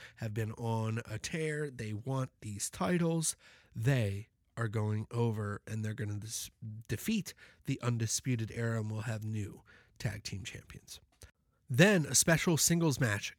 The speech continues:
Cassius Ohno going against Matt Riddle. Cassius Ohno has been trying to declare himself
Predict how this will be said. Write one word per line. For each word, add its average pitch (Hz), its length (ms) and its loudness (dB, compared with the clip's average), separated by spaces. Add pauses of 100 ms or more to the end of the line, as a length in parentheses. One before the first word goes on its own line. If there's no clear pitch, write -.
Cassius 165 500 2
Ohno 147 380 4
going 147 300 0
against 139 320 -2
Matt 143 200 0
Riddle. 131 340 2 (500)
Cassius 170 420 2
Ohno 143 440 0
has 120 200 0
been 117 400 0 (500)
trying 143 380 -2
to 117 560 2
declare 131 480 -4
himself 120 640 -4